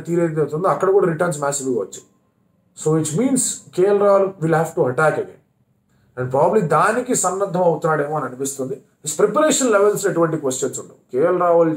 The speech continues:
చేసుకునే preparation లెవెల్ని ఎంత ప్రశంసించినా తక్కువే. Unfortunately, అతనికి injury అవుతూ ఉంటుంది. Unfortunately, అతనికి, అతని preparation level recovery ఎక్కువగా కనిపిస్తూ ఉంటుంది. But ఒకవేళ కనుక if he takes up this challenge, Lucknow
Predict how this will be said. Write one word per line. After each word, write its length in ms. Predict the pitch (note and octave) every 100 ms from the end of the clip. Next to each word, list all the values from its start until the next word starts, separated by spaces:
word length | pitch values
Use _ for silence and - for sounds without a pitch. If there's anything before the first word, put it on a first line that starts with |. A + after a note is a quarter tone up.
| D3
చేసుకునే 300 | C3+ D3+ C#3
preparation 420 | - C#3 D#3+ D#3+ C#3
లెవెల్ని 260 | C3 D3+ C3+ B2+
ఎంత 140 | D3 C#3+
ప్రశంసించినా 520 | C#3+ D3+ C3 C3+ C3+ B2+
తక్కువే. 240 | G#2+ G#2 - _ _ A#2
Unfortunately, 640 | D3 F#3 F#3+ F#3+ F#3+ F#3 E3+
అతనికి 220 | D3 B2+
injury 240 | C3 E3 E3
అవుతూ 140 | D3+ D3+
ఉంటుంది. 240 | C3+ C3 D3+ - _ _ _ _ _
Unfortunately, 460 | B2 C3+ D#3+ D#3+ D#3+
అతనికి, 280 | D#3 C#3 B2+ B2+ A#2+
అతని 180 | - A#2
preparation 400 | B2+ D3 D3 D#3
level 160 | D3 C#3+ A#2
recovery 340 | A2+ D#3 E3 D#3+ C#3
ఎక్కువగా 340 | - D3 D3 B2+
కనిపిస్తూ 360 | C3 C#3 - C3+
ఉంటుంది. 260 | B2+ B2+ F#3 _ _ _ C#3+
But 120 | E3+ - C#3
ఒకవేళ 280 | C3+ D#3+ F3+ F#3
కనుక 160 | F3 F3+
if 60 | D3+
he 40 | C3+
takes 200 | E3+ E3 F#3+
up 60 | -
this 100 | D#3+ -
challenge, 320 | C3 B2 - - _ _ _ _ _ _ -
Lucknow 220 | B2+ C#3+